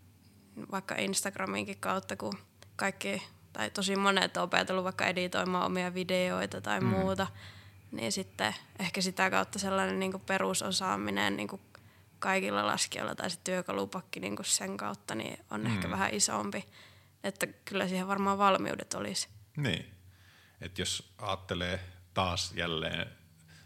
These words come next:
Speaker 2: versus viisitoista vuotta sitten, niin silloin oli kuitenkin nämä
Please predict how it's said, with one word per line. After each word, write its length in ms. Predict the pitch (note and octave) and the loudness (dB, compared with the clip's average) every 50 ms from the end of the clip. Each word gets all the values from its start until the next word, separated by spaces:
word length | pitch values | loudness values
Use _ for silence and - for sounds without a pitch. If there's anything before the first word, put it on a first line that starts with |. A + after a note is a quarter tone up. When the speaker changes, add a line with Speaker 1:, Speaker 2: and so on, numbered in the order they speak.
| - - - - | -20 -18 -6 -2
Speaker 2:
versus 380 | F2+ F#2+ F#2 - F#2 - - | 0 0 0 -2 -4 -4 -2
viisitoista 460 | - G2+ F#2 F#2 - F#2 E2 - F#2+ F2+ | 0 2 2 2 0 -2 -2 -2 0 2
vuotta 280 | F2 F2+ F#2 F2+ - - | 2 2 2 2 -2 -2
sitten, 400 | - G2 F#2 - - - F2 E2+ | -2 -2 -4 -4 -4 -4 -4 -4
niin 60 | E2 | -4
silloin 300 | E2+ F2 E2+ E2 E2 D#2+ | -4 -4 -2 0 0 0
oli 140 | D#2+ D#2+ D#2+ | 0 -2 -4
kuitenkin 540 | - - F2+ F2 F2+ F2+ F2 F2+ F#2 F#2 | -4 -6 -4 -4 -2 -2 -2 -4 -2 -2
nämä 260 | F2+ F2+ F2 F2 F2+ | 0 0 0 0 -2